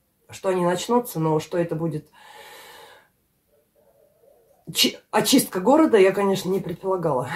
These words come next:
И когда, допустим, я услышала, что в моем городе будет такой-то, такой-то ажиотаж, мы,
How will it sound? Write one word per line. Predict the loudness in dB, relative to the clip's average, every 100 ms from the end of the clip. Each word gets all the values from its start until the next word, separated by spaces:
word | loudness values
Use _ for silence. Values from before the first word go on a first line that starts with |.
| -8 -6 -8 -12 -16 _ _ _ _ -20 _ _ -6
И |
когда, | 6 10 10
допустим, | 10 6 0 2
я | 6 10 10 8 0
услышала, | -12 -4 -4 -2 -2
что | -2 -2
в | 0
моем | 2 2
городе | 4 2 2
будет | -2 -2 -4 -12 _ _ _ _ _ _ _ _ -10
такой-то, | -2 -2 0
такой-то | -2 0 0 0
ажиотаж, | 0 0 2 0 0 -8 _ _ -20 -20 -20 -20 -14
мы, | 2 6 6 4